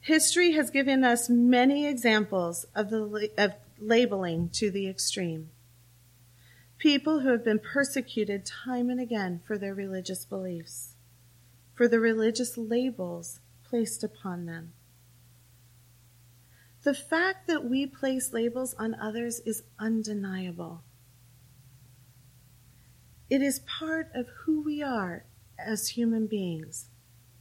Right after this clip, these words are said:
It's how we make sense of the world.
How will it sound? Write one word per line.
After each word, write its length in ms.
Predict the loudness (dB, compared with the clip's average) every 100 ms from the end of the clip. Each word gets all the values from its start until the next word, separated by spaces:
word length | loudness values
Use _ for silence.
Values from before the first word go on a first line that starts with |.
| -2
It's 200 | -2 -2
how 320 | -12 -8 -6
we 160 | -2 -2
make 240 | -2 -4
sense 360 | -4 -4 -4 -6
of 120 | -8
the 80 | -8
world. 600 | -6 -6 -6 -8 -16